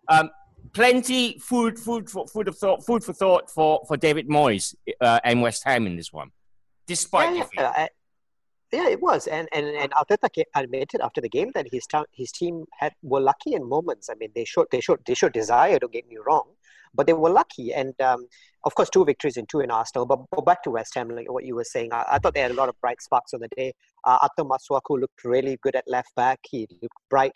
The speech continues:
Speaker 2: He looked, he, he was making inroads. And for them, it's, it's sort of the, the same story at the end of last season where Mikel Antonio kept them up. He, he was, he was on form. He was scoring goals after the covid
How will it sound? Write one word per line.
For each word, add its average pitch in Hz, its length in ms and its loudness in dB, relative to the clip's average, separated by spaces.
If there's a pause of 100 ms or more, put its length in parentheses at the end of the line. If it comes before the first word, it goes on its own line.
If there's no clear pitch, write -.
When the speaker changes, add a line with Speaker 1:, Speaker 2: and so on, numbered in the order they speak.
Speaker 2:
He 120 60 -14
looked, 110 180 -14
he, 117 160 -10
he 123 80 -10
was 110 120 -12
making 123 260 -6
inroads. 131 580 -4 (400)
And 147 220 0 (220)
for 170 100 0
them, 180 340 -2
it's, - 220 -8
it's - 160 -12
sort 233 160 0
of 320 120 -6 (100)
the, 156 120 -8
the 135 80 -10
same 139 240 -8
story 127 480 -6
at 120 120 -8
the 131 180 -16
end 135 260 -2
of 110 140 -10
last 113 240 2
season 107 260 -12 (120)
where 117 200 -2 (340)
Mikel 165 380 2
Antonio 131 600 -2 (280)
kept - 180 -2 (100)
them 120 180 -2
up. 123 140 2 (160)
He, 123 260 -16
he 139 80 -8
was, 117 340 -8
he 127 100 -12
was 120 100 -8
on 107 160 -4 (140)
form. 156 240 2
He 139 140 -10
was - 140 -14
scoring 123 420 -2
goals 143 400 4
after 127 240 -2
the 113 100 -6
covid 127 260 0